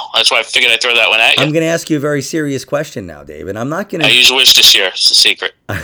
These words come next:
Speaker 2: I'm not gonna necessarily judge you, but
Speaker 1: All right.
Speaker 2: maybe. There's a chance I could. There's a chance I will, 'cause I'm heartless sometimes when it comes to
Speaker 1: Yeah,
Speaker 2: food.
Speaker 1: I make good meatballs. Go ahead.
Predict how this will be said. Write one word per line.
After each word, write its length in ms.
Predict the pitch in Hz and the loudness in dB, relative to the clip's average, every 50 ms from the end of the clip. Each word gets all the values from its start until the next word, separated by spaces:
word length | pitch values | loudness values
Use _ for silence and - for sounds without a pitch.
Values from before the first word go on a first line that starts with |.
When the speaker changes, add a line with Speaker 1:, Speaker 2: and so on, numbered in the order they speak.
| - - - - - | -10 -14 -16 -12 -6
Speaker 2:
I'm 120 | 120 120 151 | -4 -4 -2
not 180 | 156 156 165 | -2 -2 -2
gonna 160 | 160 - 165 160 | -2 -2 -4 -2
necessarily 680 | 151 156 156 151 - 120 - - 147 143 139 135 120 | -2 -4 -4 -6 -8 -10 -8 -6 -4 -2 -2 -4 -4
judge 300 | 101 113 123 123 113 90 | -4 -4 -6 -6 -6 -10
you, 200 | 80 67 57 - _ _ _ _ _ _ _ _ _ _ _ _ _ | -14 -16 -18 -20 _ _ _ _ _ _ _ _ _ _ _ _ _
but 120 | 127 120 | -2 0
Speaker 1:
All 100 | 113 104 | 2 2
right. 200 | 98 - 139 131 | 2 2 2 0
Speaker 2:
maybe. 280 | 107 90 82 78 76 90 | -2 -4 -8 -12 -14 -10
There's 240 | 95 110 117 107 120 | -8 -6 -6 -6 -6
a 60 | 127 | -8
chance 340 | - - 151 147 147 143 143 | -8 -8 -6 -6 -6 -4 -4
I 100 | 135 127 | -6 -6
could. 280 | - - 156 123 95 82 | -6 -6 -8 -8 -8 -8
There's 160 | 90 104 98 | -10 -10 -10
a 60 | 107 107 | -10 -10
chance 300 | - - 165 170 160 - | -8 -6 -6 -4 -2 -2
I 120 | 165 147 | -2 0
will, 460 | 131 117 131 175 240 269 240 - - - _ _ _ _ _ _ _ - - - _ _ - - _ _ _ | 0 2 4 6 6 6 6 4 0 -8 _ _ _ _ _ _ _ -20 -20 -20 _ _ -20 -20 _ _ _
'cause 140 | - - 135 | -8 -4 -4
I'm 100 | 135 120 | -4 -2
heartless 400 | 110 170 226 233 175 147 123 - | 0 2 2 2 0 -2 -6 -4
sometimes 440 | - 139 120 113 - 120 113 104 95 | -4 -6 -6 -6 -6 -8 -8 -8 -8
when 80 | 104 98 | -8 -10
it 60 | 95 | -10
comes 240 | - - 98 87 - | -10 -10 -12 -12 -6
to 80 | 98 - | 0 2
Speaker 1:
Yeah, 180 | - 131 113 117 | 4 4 6 4
Speaker 2:
food. 80 | 123 | 4
Speaker 1:
I 40 | 135 | 4
make 160 | 139 139 - | 2 2 2
good 120 | - 127 127 | 2 0 2
meatballs. 420 | 131 117 107 - 107 101 95 90 - | 2 0 0 0 0 0 0 0 0
Go 60 | 117 | 0
ahead. 1040 | 107 107 87 - - - _ - - - - - - - - - - - - - | 0 0 0 -2 -6 -12 _ -20 -20 -20 -14 -12 -12 -12 -12 -16 -18 -18 -20 -20